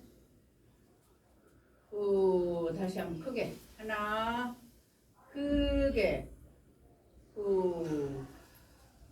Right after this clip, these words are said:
자연스럽게 하나, 둘, 다시 한번 하나,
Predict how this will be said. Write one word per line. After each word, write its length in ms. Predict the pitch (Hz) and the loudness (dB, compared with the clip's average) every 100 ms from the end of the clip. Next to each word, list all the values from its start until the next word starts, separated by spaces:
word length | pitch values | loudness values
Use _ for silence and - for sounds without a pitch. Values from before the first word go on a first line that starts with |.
| - - _ _ | -20 -20 _ _
자연스럽게 1040 | 185 185 202 233 208 - - 151 156 214 - - | -6 -2 -2 0 -2 -2 -4 -2 0 -2 -4 -8
하나, 360 | 202 170 - - - - _ _ _ - - - - - _ - _ - | -4 -4 -4 -12 -20 -20 _ _ _ -20 -20 -20 -20 -20 _ -20 _ -14
둘, 680 | 160 147 139 127 127 127 - - 143 | -6 -4 -4 -4 -6 -10 -14 -20 -20
다시 220 | 139 156 | -16 -10
한번 640 | 151 147 139 139 202 - - | -8 -6 -6 -4 -6 -10 -18
하나, 600 | - 180 190 214 226 240 | -10 -4 -2 -2 -2 -4